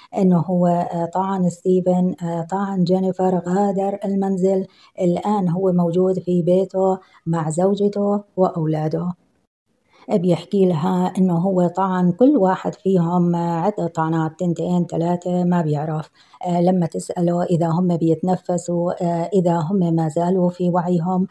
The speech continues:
آه، هو بيحكي لها إنه ما بيعرف، إنه الإصابات خطيرة. المتصل واللي هو كولين ريفز عمره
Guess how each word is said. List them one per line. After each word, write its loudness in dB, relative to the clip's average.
آه، 2
هو 2
بيحكي 0
لها 0
إنه 2
ما 4
بيعرف، -2
إنه 2
الإصابات 0
خطيرة. -2
المتصل 4
واللي 0
هو 2
كولين 0
ريفز -2
عمره 0